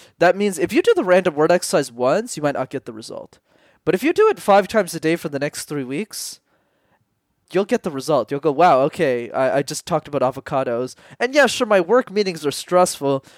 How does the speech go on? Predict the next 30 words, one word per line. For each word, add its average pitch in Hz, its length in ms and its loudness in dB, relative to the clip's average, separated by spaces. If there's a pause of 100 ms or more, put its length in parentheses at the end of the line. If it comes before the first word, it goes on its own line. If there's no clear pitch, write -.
(140)
but 240 80 4
it's 233 160 0
always 233 220 4
the 135 140 -4
same 147 280 -2
product 143 440 0
line. 104 260 -10
It's - 180 -6
always 208 220 4
the 143 100 -4
same 131 240 -4
products. 131 340 2
It's 156 140 -2
always 247 140 4
the 160 40 -6
same 156 240 -2
people 127 500 -4 (280)
that 143 100 2
I'm 135 140 0
speaking 143 540 -6
to." 123 200 -4 (240)
So 170 200 4
eventually 165 580 2
those 127 280 0
fears, 131 600 -2
they 175 80 4
don't 214 180 4
go 170 80 4
away 156 240 4
completely, 131 640 -6